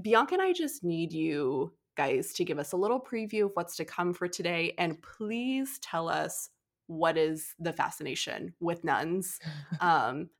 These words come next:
Speaker 1: I kind of love it that we're bringing a little bit of maybe, like, a spooky spice episode since, you know, we will,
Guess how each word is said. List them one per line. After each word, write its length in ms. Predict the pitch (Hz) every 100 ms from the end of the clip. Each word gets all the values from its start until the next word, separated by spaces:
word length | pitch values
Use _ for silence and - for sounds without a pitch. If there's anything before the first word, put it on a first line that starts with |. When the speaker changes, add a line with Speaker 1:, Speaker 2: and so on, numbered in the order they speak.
| -
Speaker 1:
I 80 | 180
kind 240 | - 202
of 100 | 220
love 260 | 170 151 180
it 180 | 254
that 120 | 196 170
we're 100 | 160
bringing 340 | 165 165 160
a 60 | 156
little 260 | 151 160
bit 220 | 156 - 156
of 140 | 170
maybe, 240 | 165 156
like, 160 | 156 165
a 60 | 170
spooky 400 | - 170 170 165
spice 360 | - 143 165
episode 680 | - 170 202 226 226 233 233
since, 440 | - 160 151 - - _ _ _
you 80 | 170
know, 60 | 170
we 100 | 175
will, 260 | 175 175